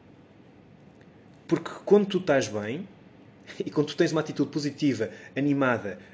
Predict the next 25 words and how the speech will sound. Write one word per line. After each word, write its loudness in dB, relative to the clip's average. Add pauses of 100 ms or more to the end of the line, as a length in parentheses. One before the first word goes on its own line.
eh, -8
feliz 4
perante 0
a -2
vida, -4 (600)
acrescentas 2
ao 2
bem -2
cá -2
no -6
mundo. -12 (1800)
E -8
para 0
terminar, -2 (1120)
no -4
final -2
do -2
dia 8
pensa, -6 (1600)
"Eu -2
acrescentei 0
ao 2
bem -6 (1300)
ou 2
acrescentei 0